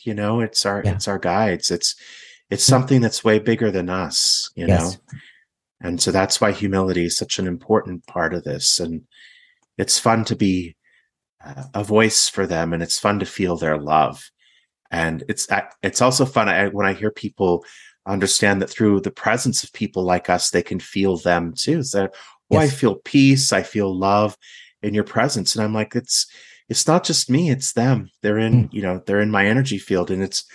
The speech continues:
Speaker 1: it's their energy. It's the creator's energy that feels like home to you." So, you know, enjoy,
Speaker 2: Awesome.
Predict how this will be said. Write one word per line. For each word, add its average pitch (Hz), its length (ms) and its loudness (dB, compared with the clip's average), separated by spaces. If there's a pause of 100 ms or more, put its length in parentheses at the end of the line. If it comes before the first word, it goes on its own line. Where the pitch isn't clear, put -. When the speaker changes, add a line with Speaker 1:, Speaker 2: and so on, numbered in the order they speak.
(300)
Speaker 1:
it's - 220 -4
their 113 220 6
energy. 90 520 -2
It's - 160 -4
the 104 100 -2
creator's 98 480 4
energy 82 560 0 (480)
that 95 160 0
feels 98 260 2
like 90 140 0
home 95 380 -2
to - 180 -2
you." 73 180 -2
So, 82 460 0 (480)
you 95 140 -2
know, 85 360 -2 (680)
enjoy, 110 560 2
Speaker 2:
Awesome. 80 220 -8